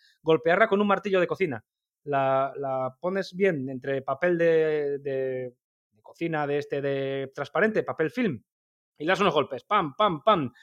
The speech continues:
Con esto también vamos a reblandecer bastante las fibras. ¿Mm? Y con esto también vamos a reducir los tiempos de cocción y luego nos va a quedar más meloso en boca. Que muchas veces me decís, "Gorka, ¿por qué demonios me queda la carne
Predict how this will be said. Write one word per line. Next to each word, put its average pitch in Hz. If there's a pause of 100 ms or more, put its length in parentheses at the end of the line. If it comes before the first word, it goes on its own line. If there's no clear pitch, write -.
(140)
Con 165
esto 214
también 214
vamos 208
a 202
reblandecer 180
bastante 196
las 185
fibras. 139 (880)
¿Mm? 165
Y 156
con 147
esto 180
también 190
vamos 185
a 190
reducir 180
los 190
tiempos 175
de 170
cocción 202
y 147
luego 143
nos 147
va 160
a 151
quedar 160 (460)
más 143 (560)
meloso 135
en 131
boca. 135
Que 127
muchas 147
veces 165
me 165
decís, 156
"Gorka, 160
¿por 135
qué 185
demonios 175
me 135
queda 170
la 139
carne 170